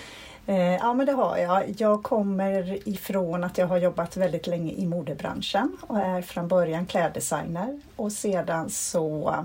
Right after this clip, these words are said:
eh, inom den branschen så har jag jobbat med inköp och varit kollektionschef och sedan var jag V D. Och där någonstans så började jag fundera på att det var ju väldigt kul att jobba med människor.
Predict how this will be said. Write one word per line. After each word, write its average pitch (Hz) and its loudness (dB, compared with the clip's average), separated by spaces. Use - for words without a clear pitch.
eh, 202 4
inom 208 2
den 190 4
branschen 175 2
så 180 4
har 180 2
jag 170 4
jobbat 180 0
med 180 -2
inköp 240 0
och 214 -4
varit 214 2
kollektionschef 196 -2
och - -4
sedan - 0
var - -2
jag - 2
V 185 -2
D. - -6
Och 208 -2
där 226 2
någonstans - 0
så 185 0
började 170 2
jag - 0
fundera - -4
på - -4
att - -8
det 175 0
var 170 2
ju 165 0
väldigt 175 0
kul 165 -4
att 165 -2
jobba - -2
med 180 -4
människor. - -6